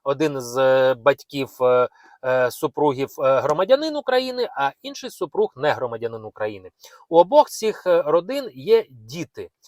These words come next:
спільні діти. І є їхні діти до,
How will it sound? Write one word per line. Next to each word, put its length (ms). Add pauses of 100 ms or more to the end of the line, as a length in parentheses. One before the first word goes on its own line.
(120)
спільні 760
діти. 600 (760)
І 180
є 180
їхні 720
діти 340
до, 400